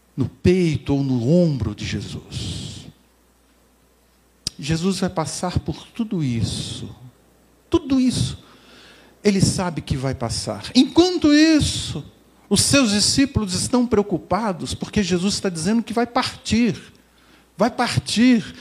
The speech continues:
daqui a pouco não estará mais ali. E os seus discípulos estão preocupados com o quê?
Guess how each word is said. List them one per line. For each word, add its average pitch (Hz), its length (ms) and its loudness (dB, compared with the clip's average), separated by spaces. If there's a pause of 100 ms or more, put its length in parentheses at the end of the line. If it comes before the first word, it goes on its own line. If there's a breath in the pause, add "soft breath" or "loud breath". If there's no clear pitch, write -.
(120 loud breath)
daqui 185 220 2
a 196 40 4
pouco 233 260 2
não 233 100 6
estará 220 460 2
mais 220 260 2
ali. 185 560 2 (320 loud breath)
E 262 60 4
os 262 80 4
seus 285 160 2
discípulos 247 460 0
estão 254 200 2
preocupados 226 800 -2
com 226 180 2
o 202 40 -2
quê? 277 420 0